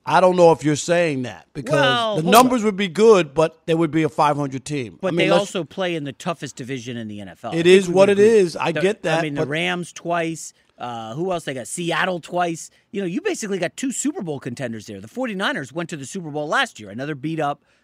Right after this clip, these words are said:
Speaker 2: this year, totally different. But I, I,
Speaker 1: I, I hear
Speaker 2: I'm all
Speaker 1: you.
Speaker 2: in on
Speaker 1: I,
Speaker 2: Kyler
Speaker 1: I hear
Speaker 2: Murray.
Speaker 1: you. I hear you. But I'm just saying, let's be honest. I mean, uh, they, they, they could be a five hundred team despite those numbers and despite Hopkins. That's where they could be.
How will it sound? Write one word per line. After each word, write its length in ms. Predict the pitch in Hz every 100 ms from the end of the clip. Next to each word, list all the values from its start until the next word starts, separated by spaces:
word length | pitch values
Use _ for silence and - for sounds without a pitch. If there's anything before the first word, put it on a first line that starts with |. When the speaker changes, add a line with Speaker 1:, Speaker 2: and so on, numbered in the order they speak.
| -
Speaker 2:
this 200 | 151 -
year, 140 | 139
totally 340 | 120 160 143 127
different. 340 | 147 139 117 _ _ _ -
But 220 | 170 139 _ _ _ _ -
I, 120 | 143 185
I, 60 |
Speaker 1:
I, 220 | - 208 240
I 20 |
hear 100 | 214 226
Speaker 2:
I'm 60 | 294
all 100 | -
Speaker 1:
you. 60 | 180
Speaker 2:
in 140 | 170
on 100 | 160
Speaker 1:
I, 40 |
Speaker 2:
Kyler 120 | 170 160
Speaker 1:
I 100 | 208
hear 160 | 247
Speaker 2:
Murray. 180 | 262 190
Speaker 1:
you. 200 | 127 98 -
I 140 | 165
hear 220 | 196 226
you. 160 | 180 139
But 180 | 135 156
I'm 140 | 185
just 200 | 170 -
saying, 500 | 196 196 170 131 123 _ _ -
let's 240 | 151 185
be 240 | - 165 160
honest. 480 | 175 147 98 -
I 60 | 120
mean, 380 | 131 135 131 123
uh, 240 | 123 120 110 117 - 117 117 _ _ - _ 120 - 117
they, 260 | 160 170
they, 440 | 131 123 156 151 - _ _ -
they 120 | 165
could 260 | - 220
be 120 | 165 160
a 80 |
five 360 | - 170 175 180
hundred 320 | 175 160 156
team 260 | - 170 151
despite 500 | - - 156 156 -
those 200 | 143 123
numbers 460 | 143 135 123 123
and 100 | 120
despite 420 | 117 - 143 135 131
Hopkins. 580 | 135 123 - 95 - -
That's 220 | 123 -
where 180 | 135 135
they 160 | 127
could 320 | - 147 131
be. 280 | 117 123 107